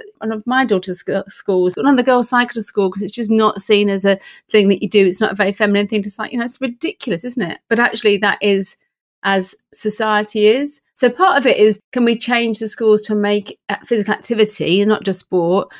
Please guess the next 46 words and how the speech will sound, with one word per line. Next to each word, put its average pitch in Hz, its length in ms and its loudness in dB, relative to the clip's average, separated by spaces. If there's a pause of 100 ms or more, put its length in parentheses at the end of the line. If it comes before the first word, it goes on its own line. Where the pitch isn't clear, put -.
(280)
more 190 520 4
accessible 196 600 0
and 180 360 0
appealing 220 400 0
to - 120 -8
girls? 147 480 -4 (180)
But 226 180 -2
ultimately, 233 840 0 (220)
<laughs> - 220 -18
I'd 214 200 0
love 214 220 4
it - 180 0 (100)
not 208 280 2
to 208 100 0
be 196 220 4
an 190 240 0
issue, 220 600 -2 (140)
but, - 320 0
but 185 100 -8
that's 220 240 0
a 208 60 2
much 214 320 0 (100)
bigger 202 340 2
challenge, 160 460 -4
isn't 202 200 -2
it? - 180 -8
To 202 140 -4
make 185 400 0
it 190 240 2 (340)
so 190 260 0
that 185 220 0
girls 190 380 0
are 185 240 -2
comfortable 196 460 -4
in 185 100 0
themselves 185 580 -2
and 180 80 -2
happy 185 240 -6
with 185 140 0
their 190 80 2
bodies, 185 340 -2
whatever 196 320 -2
shape 185 280 -2
their 185 100 -2
bodies 175 300 -4
are, 170 360 0